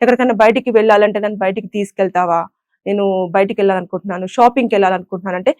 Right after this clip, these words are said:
ఆ అబ్బాయి కూడా వెంటనే, "ఆ, నేను వస్తాను, నేను ఫ్రీగానే ఉన్నాను" అని చెప్పేసి ఆ అబ్బాయి రావడం జరిగింది.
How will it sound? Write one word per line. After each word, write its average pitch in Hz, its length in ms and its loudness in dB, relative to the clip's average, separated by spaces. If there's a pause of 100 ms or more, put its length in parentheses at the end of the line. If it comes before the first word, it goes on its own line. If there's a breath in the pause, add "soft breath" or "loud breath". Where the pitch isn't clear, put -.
(300 loud breath)
ఆ 262 100 10
అబ్బాయి 339 280 6
కూడా 330 260 4
వెంటనే, 311 460 2 (260 soft breath)
"ఆ, 302 80 6
నేను 302 200 6
వస్తాను, 277 340 2
నేను 262 180 4
ఫ్రీగానే 254 440 0
ఉన్నాను" 240 400 0
అని 233 160 -4
చెప్పేసి 233 360 -2
ఆ 254 100 4
అబ్బాయి 226 260 2
రావడం 220 320 2
జరిగింది. 170 380 -8